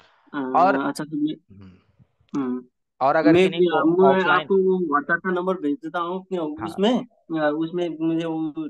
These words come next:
Speaker 1: रेट का, अ, वो WhatsApp पे कर दीजिए, ठीक है?
Speaker 2: चैट बॉक्स अभी हमारा खुला हुआ है, everyone, जिनको भी आपको कोर्स के regarding कोई इन्फॉर्मेशन चाहिए,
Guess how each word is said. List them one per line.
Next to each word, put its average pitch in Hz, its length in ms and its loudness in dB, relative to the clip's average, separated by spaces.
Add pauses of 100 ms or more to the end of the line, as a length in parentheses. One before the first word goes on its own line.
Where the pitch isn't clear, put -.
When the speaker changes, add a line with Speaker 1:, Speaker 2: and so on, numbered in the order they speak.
Speaker 1:
रेट 147 320 -4
का, 160 100 -2
अ, 139 420 -6
वो 131 480 -8
WhatsApp 131 260 -10
पे 131 260 -6
कर 139 220 -2
दीजिए, 127 260 -6
ठीक 208 200 -2
है? 131 160 0 (420)
Speaker 2:
चैट 196 220 0
बॉक्स 240 260 0
अभी 240 160 0
हमारा 220 240 0
खुला 202 280 0
हुआ 190 220 -2
है, 190 180 -2
everyone, 190 280 -6
जिनको 196 320 -2
भी 214 260 -8
आपको - 360 -4
कोर्स 185 280 -4
के 196 100 -4
regarding 175 360 -2
कोई 170 160 -6
इन्फॉर्मेशन 165 520 -6
चाहिए, 165 320 -2